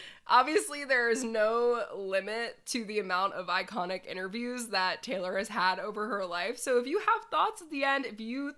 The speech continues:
think we missed one that you absolutely love, send it in. We'd love to know. This woman has given so many interviews. <laughs> So this, uh,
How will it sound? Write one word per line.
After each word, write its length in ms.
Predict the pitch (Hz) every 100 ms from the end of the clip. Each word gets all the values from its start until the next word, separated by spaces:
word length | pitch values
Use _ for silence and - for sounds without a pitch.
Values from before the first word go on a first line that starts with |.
| _
think 220 | 262 269
we 120 | 269 254
missed 320 | 226 233 -
one 200 | 262 247
that 160 | 180
you 180 | 185 226
absolutely 580 | - 208 226 233 226 220
love, 380 | 196 196 214 214 -
send 320 | - 302 370
it 100 | 415 427 302
in. 200 | 175 196
We'd 200 | 240 240
love 220 | 254 269
to 100 | 370
know. 440 | 277 254 208 170 - - - -
This 240 | 214 285 294
woman 380 | 262 269 302 320
has 220 | 277 233
given 320 | 220 233 233
so 280 | 254 - 254
many 240 | 247 233
interviews. 580 | 208 202 170 131 104 - -
<laughs> 40 |
So 720 | - - 254 247 - 247 233 240 240
this, 280 | 254 240 -
uh, 380 | 214 202 196